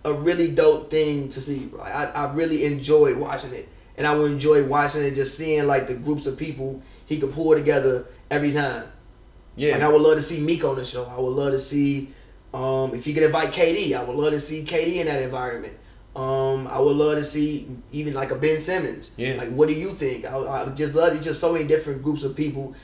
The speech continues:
Speaker 1: you could bring in that environment and have them talk and have them candid conversations.
Speaker 2: Yeah, no, I agree. And that's
Speaker 1: Even
Speaker 2: the
Speaker 1: like a Russell Wilson. I would love to see Russell in that environment.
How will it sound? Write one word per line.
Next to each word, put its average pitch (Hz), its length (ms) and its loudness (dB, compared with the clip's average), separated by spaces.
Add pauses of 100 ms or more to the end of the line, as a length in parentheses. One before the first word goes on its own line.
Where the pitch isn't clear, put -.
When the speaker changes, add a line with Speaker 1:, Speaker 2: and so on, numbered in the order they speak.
(140)
Speaker 1:
you 143 80 -6
could 135 160 -6
bring 147 300 0
in 139 140 0
that 127 140 0
environment 135 500 0
and 135 80 -4
have 135 140 0
them 131 100 -8
talk 139 220 -2
and 127 60 -6
have 135 160 -4
them 127 160 -6
candid 131 300 -6
conversations. 131 560 -6 (320)
Speaker 2:
Yeah, 143 140 2
no, 147 140 2
I 131 120 4
agree. 120 260 -2
And 110 120 -2
that's 135 120 2
Speaker 1:
Even 262 200 4
Speaker 2:
the 240 60 6
Speaker 1:
like 214 60 6
a - 20 6
Russell 254 280 4
Wilson. 262 360 0 (1400)
I 254 80 -2
would 262 100 -4
love 269 120 6
to 277 60 -6
see 277 100 -10
Russell 285 300 0
in 214 60 2
that 180 80 -2
environment. 139 420 -4